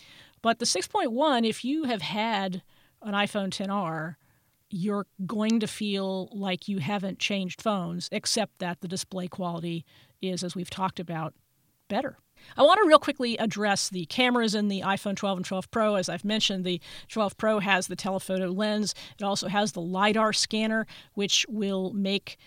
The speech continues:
low-light photography even better, although I started taking pictures with the twelve before I got the twelve Pro and was astonished by the quality of the low-light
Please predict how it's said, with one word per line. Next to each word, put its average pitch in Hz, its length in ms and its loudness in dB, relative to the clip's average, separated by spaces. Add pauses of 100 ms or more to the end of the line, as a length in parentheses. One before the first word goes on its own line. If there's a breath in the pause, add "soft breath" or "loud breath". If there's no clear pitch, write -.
(220 soft breath)
low-light 202 480 2
photography 196 560 -2 (160)
even 185 180 0
better, 196 400 0
although 202 500 0
I - 100 4
started 381 340 0
taking 202 420 -2
pictures 208 380 -4
with 190 160 -4
the - 80 -10
twelve 190 400 -2
before 190 300 -4
I 180 60 -2
got 180 120 0
the - 80 -10
twelve 180 320 -8
Pro 196 420 2 (360 loud breath)
and 196 180 0
was 190 460 0
astonished 220 640 2
by 190 300 -2
the 190 80 -4
quality 220 400 2
of 175 80 -4
the 185 100 -6
low-light 180 540 -2